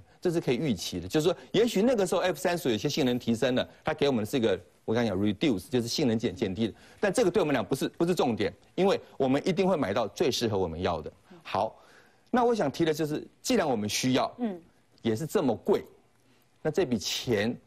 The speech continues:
Speaker 1: 花下去效益怎么发挥？当然在国防上是要有。那我想提一个很重要的概，那个我们在军购上很重要的一个概念呢，叫做工业合作，我们在军方简称工合。
Speaker 2: 嗯。
Speaker 1: 好，按照我们现在的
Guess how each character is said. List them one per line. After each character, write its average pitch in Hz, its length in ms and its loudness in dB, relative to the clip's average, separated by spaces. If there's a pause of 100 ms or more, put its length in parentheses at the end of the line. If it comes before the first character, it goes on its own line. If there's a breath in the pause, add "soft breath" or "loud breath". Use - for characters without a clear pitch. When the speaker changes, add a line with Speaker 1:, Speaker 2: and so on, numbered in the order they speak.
(120)
Speaker 1:
花 165 320 -2
下 147 140 -2
去 107 260 -4
效 147 440 0
益 143 100 0
怎 90 140 -6
么 90 100 -4
发 113 260 -2
挥？ 117 240 -2 (220 loud breath)
当 190 160 0
然 147 140 0
在 147 120 0
国 135 220 -2
防 131 160 -2
上 120 160 -2
是 131 120 -2
要 113 120 2
有。 90 220 -8 (180 soft breath)
那 165 100 0
我 156 60 0
想 110 160 -2
提 117 180 -2
一 135 80 0
个 127 80 -2
很 95 120 -2
重 143 180 -2
要 120 100 2
的 104 60 -4
概， - 180 -10
那 120 140 -2
个 101 160 2
我 95 60 -2
们 110 80 -2
在 135 240 0 (160 loud breath)
军 175 180 -2
购 170 140 2
上 139 120 -2
很 98 120 -4
重 151 180 0
要 110 100 2
的 107 80 0
一 110 40 0
个 98 180 -2 (180)
概 139 160 0
念 113 220 0
呢， 85 100 -8 (200 soft breath)
叫 139 120 0
做 127 120 0
工 139 280 -2
业 139 220 2
合 87 260 -4
作， 98 160 -4
我 82 80 -4
们 98 80 -4
在 131 140 2
军 139 160 -2
方 131 100 0
简 92 160 -4
称 104 120 -4
工 123 260 -2
合。 - 260 -12 (280 loud breath)
Speaker 2:
嗯。 185 80 -18 (180 loud breath)
Speaker 1:
好， - 180 -2 (220 loud breath)
按 190 340 0
照 175 320 0
我 117 120 0
们 113 160 -2
现 147 200 -4
在 127 140 2
的 95 320 -2